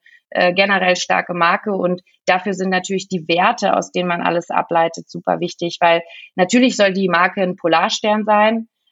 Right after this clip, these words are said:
Äh, wo wollen wir hin? Was wollen wir erreichen? Aber das muss einfach absolut gemappt sein mit den Werten und, äh, mit, mit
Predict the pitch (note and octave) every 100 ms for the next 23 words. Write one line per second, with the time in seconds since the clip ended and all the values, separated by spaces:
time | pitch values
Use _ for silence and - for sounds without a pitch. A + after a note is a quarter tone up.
0 | - F#3 F3+ F3+ F3 F#3 F#3 E3+ F#3 A3+
1 | B3 - F#3 F#3 F3 F3 E3+ D#3+ D#3+ A3+
2 | C4+ C#4+ C#4+ - - - F3+ F3 F#3 G3+
3 | F#3+ - F#3 F#3 - G3 - G3 G3 F#3
4 | F3+ F#3 - F#3+ F#3+ F#3 - F3+ G3+ G3
5 | F3+ G#3+ A3 A3+ A#3 - F#3+ F#3 - -
6 | F#3 F3+ - - - F3+